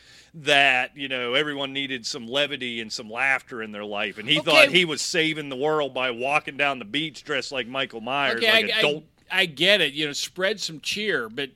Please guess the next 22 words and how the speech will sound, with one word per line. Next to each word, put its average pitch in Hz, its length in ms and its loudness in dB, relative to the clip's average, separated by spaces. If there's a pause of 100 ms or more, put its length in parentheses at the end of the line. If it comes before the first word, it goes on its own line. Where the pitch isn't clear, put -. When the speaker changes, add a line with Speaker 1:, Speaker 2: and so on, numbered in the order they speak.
Speaker 2:
you 170 120 -12
know, 151 460 -4 (160)
frickin' 202 320 -8
dress 175 320 -6
up 185 160 -6
as 131 120 -10
Mister 160 320 -8
Rogers 143 520 0
or 131 60 -6
Krusty 170 480 -2
the 131 80 -8
Clown. 175 420 2
I 127 40 -6
mean, 139 180 -2
I 170 80 4
don't, 180 180 0
<laughs> - 20 -14
Michael 208 340 4
Myers 175 520 2 (320)
doesn't 208 320 2
really 190 380 -2
instill 156 840 -4